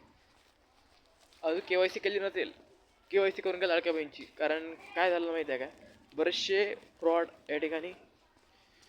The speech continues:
जे लाडक्या बहिणीचे फ्रॉड आहे मित्रांनो, फ्रॉड माहिती आहे, बरेचसे असे लोक लाडक्या बहिणीचे आहे की ते खोटे चुकीचे डॉक्युमेंट लावून लाडक्या बहिणीचे पैसे घेतात चुकी. त्याच्यामुळे प्र-, कंपल्सरी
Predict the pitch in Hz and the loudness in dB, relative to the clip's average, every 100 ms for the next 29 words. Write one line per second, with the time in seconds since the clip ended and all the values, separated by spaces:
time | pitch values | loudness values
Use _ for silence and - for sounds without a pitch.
0 | _ _ _ 165 165 - - 151 139 151 | _ _ _ -10 -10 -12 -8 -2 -2 0
1 | 175 180 185 - 165 151 147 135 127 131 | -2 -2 -6 2 4 4 0 -4 -8 -12
2 | - 170 147 165 190 180 - - - - | -2 0 2 0 -2 -4 -10 -18 -20 -20
3 | - - _ _ _ _ _ _ - - | -20 -20 _ _ _ _ _ _ -20 -20
4 | - - _ _ - 190 185 202 180 185 | -20 -20 _ _ 0 0 2 0 0 -2
5 | 185 - 165 160 185 180 180 202 - 220 | -2 2 2 2 -2 -2 -2 -2 2 2
6 | 233 - 170 - 214 - - 196 214 226 | 2 0 0 2 2 0 -14 -12 -6 -2
7 | 214 196 208 208 202 202 - 190 175 175 | 0 0 -2 2 2 2 -2 0 2 4
8 | 196 190 202 185 175 139 139 - - - | 2 0 -2 -2 -2 -4 -6 -14 -18 -20
9 | _ - - 932 - 1077 1077 1077 1077 1077 | _ -20 -20 -14 -12 -6 -2 -2 -4 -14
10 | - - _ _ - 190 202 196 214 - | -20 -20 _ _ -6 -2 0 0 -2 -2
11 | - - - - - - 175 175 233 226 | -8 -12 -8 -8 -8 0 2 6 6 6
12 | 196 | 0